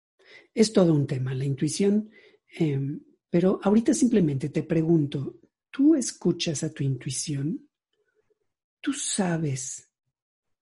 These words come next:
detectar esa intuición y le haces caso?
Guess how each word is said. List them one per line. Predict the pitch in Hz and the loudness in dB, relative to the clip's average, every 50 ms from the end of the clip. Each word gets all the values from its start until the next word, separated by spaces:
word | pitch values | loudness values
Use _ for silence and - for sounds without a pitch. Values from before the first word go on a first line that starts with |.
| _ _ | _ _
detectar | - 160 165 151 156 - 156 - - _ - 156 139 135 135 127 - - _ _ _ _ _ _ _ _ _ _ _ _ _ _ | -4 -2 -2 -2 -2 -2 -4 -4 -6 _ -6 -4 -4 -4 -4 -6 -10 -14 _ _ _ _ _ _ _ _ _ _ _ _ _ _
esa | - 180 143 - 156 | -10 -10 -8 -6 -4
intuición | 151 143 - - 131 131 - - - 143 139 135 139 156 - - _ _ _ _ _ _ _ _ _ _ _ _ _ _ _ _ _ | -4 -6 -6 -6 -10 -10 -10 -10 -10 -8 -8 -8 -8 -10 -12 -14 _ _ _ _ _ _ _ _ _ _ _ _ _ _ _ _ _
y | - 180 175 | 0 2 4
le | 170 170 185 | 4 4 2
haces | 196 185 - 233 - - | 2 0 0 -2 -2 -4
caso? | - - - 139 127 - - - 202 320 - - | -4 -6 -4 -4 -4 -4 -6 -8 -8 -8 -10 -14